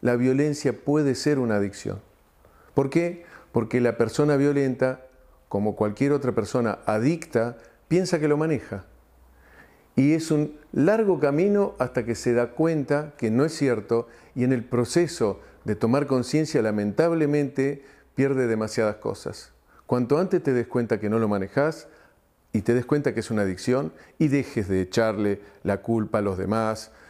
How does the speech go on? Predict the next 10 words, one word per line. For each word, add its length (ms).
sea 340
tu 80
mujer, 400
sea 200
tu 100
marido, 360
tus 220
hijos, 200
tus 140
padres, 580